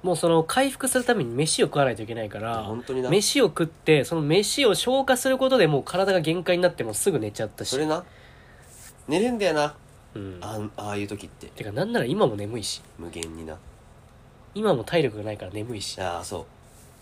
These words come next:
Speaker 2: 体力戻んない。
Speaker 1: え、普通にガリガリになったからね、俺ね。
Speaker 2: 確かに。
Speaker 1: なんか。
Speaker 2: 体重測ったらな。
Speaker 1: 測ったら、まあまあな、なんか体重、まあまあ体重減ったからね、俺。
Speaker 2: そうね。
Speaker 1: 結局。
Speaker 2: 夢の五十キロ台と、突入しそうだったから。
Speaker 1: うん。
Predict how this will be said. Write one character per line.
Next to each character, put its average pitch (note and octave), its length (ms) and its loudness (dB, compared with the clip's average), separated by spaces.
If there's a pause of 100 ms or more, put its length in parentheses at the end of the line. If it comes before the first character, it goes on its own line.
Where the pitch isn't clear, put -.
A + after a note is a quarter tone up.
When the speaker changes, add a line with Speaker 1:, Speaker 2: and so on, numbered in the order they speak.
Speaker 2:
体 A#3+ 180 -6
力 C#3+ 120 -8
戻 D3 280 0
ん C4 40 -2
な - 80 -6
い。 - 60 -16 (140)
Speaker 1:
え、 C3+ 60 -2
普 - 100 -10
通 C#4 220 -2
に C#4 100 -2
ガ F3+ 100 6
リ A#3+ 120 4
ガ B3+ 80 8
リ B3 80 2
に A#3+ 60 0
な A#3+ 80 4
っ A#3+ 40 -2
た - 80 -2
か G#2+ 60 -8
ら F#2 80 -8
ね、 F#2+ 60 -12
俺 F#2+ 140 -14
ね。 F#2+ 120 -16
Speaker 2:
確 A#2+ 100 -8
か - 80 -4
に。 - 260 0 (240)
Speaker 1:
な C3+ 120 2
ん A2+ 60 -4
か。 - 100 -8
Speaker 2:
体 E3 220 4
重 E3+ 160 2
測 - 240 0
っ - 20 -16
た - 160 -6
ら G2 60 -4
な。 G#2 120 -4
Speaker 1:
測 D4 280 4
っ - 40 -14
た A3 120 8
ら、 D#3 80 6
ま G#3 260 8
あ A#3+ 60 6
ま B3 220 10
あ G3 60 6
な、 C#3+ 120 2
な C#3 120 2
ん C3+ 60 0
か A#2 120 -6 (120)
体 C#3 240 0
重、 C#3 460 2
ま G#3+ 160 8
あ B3+ 40 10
ま B3+ 80 12
あ G3 60 6
体 D3+ 160 2
重 D3 60 0
減 D3 100 4
っ - 20 -4
た D3+ 140 4
か A2 80 -4
ら F2 60 -10
ね、 F#2 80 -14
俺。 F2+ 300 -16
Speaker 2:
そ D3 280 -2
う - 20 -2
ね。 E2+ 180 -6
Speaker 1:
結 C3 180 0
局。 A2 280 -6 (360)
Speaker 2:
夢 D3 240 0
の E3+ 140 0
五 C3+ 120 -6
十 C#3+ 140 -6
キ - 180 -12
ロ E3+ 80 -2
台 A#2 180 2
と、 - 240 -12 (200)
突 - 220 -14
入 C#3+ 100 -2
し C#3 40 -4
そ C#3+ 120 -2
う - 0 -
だ C3+ 40 -6
っ - 20 -12
た - 80 -12
か - 140 -8
ら。 C#3 60 0
Speaker 1:
う C3+ 40 0
ん。 G#2+ 220 -6